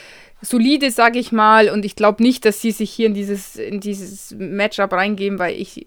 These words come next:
wie wir gesagt haben, Quarterback ist die Position, die am, den größten Mangel hervorruft, das größte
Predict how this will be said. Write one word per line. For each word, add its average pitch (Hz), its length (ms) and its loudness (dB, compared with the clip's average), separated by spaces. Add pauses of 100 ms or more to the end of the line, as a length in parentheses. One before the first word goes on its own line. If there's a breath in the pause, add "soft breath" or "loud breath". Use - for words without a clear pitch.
wie 196 160 -4
wir 185 100 -2
gesagt 190 380 -6
haben, 185 320 -4
Quarterback 190 480 -2
ist - 240 -12
die 208 80 -4
Position, 190 640 -8
die 185 260 -8
am, 196 180 -8 (120)
den 190 100 -8
größten 240 400 -2
Mangel 277 320 2
hervorruft, 247 760 -2
das 202 100 -10
größte 214 560 -2